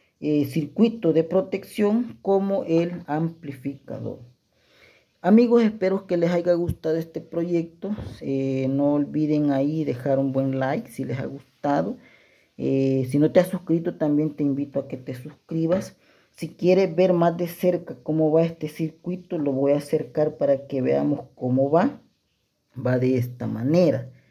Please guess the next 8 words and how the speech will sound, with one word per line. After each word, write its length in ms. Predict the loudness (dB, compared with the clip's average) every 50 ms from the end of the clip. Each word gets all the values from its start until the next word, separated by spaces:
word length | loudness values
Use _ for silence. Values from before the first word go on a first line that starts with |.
| _ _ _ _
¿ok? 540 | -20 -20 -10 -4 0 0 0 0 -2 -6 -12 _ _ _ _ _ _ _ _ _ _ _ _ -6
Veámoslo 600 | 0 2 4 4 4 4 4 2 2 4 4 4
ahí 200 | 4 4 2 0
para 380 | -2 0 2 2 2 2 0 -2
quien 220 | -4 -2 -2 -2
lo 200 | -2 -4 -6 -10
quiera 540 | -8 -2 0 2 2 2 2 0 -4 -8 -12 -14 -20 _ _ _ _ -12
replicar. 880 | -6 0 2 2 2 0 -2 -8 -8 -10 -4 0 4 4 4 4 2 -2